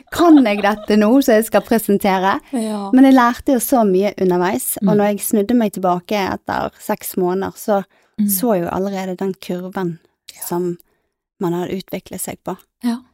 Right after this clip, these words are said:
Speaker 1: Så jeg tror det at noen ganger må man bare hoppe litt i det, og jeg gjorde absolutt det,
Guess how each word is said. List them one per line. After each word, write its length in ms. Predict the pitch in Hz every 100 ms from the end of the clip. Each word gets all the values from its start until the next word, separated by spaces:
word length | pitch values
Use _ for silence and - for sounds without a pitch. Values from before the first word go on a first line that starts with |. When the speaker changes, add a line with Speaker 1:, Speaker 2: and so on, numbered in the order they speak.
| _ _ _
Speaker 1:
Så 160 | 233 226
jeg 140 | 240
tror 240 | - 311 254
det 80 |
at 120 | 262 254
noen 180 | 240
ganger 200 | 247 220
må 160 | 226 214
man 120 | 208 190
bare 240 | 190 214 -
hoppe 420 | - 208 - 226
litt 200 | 208 -
i 100 | 202
det, 120 | 185
og 40 | 196
jeg 140 | 202 190
gjorde 180 | 190 -
absolutt 460 | - - - 170 -
det, 200 | 190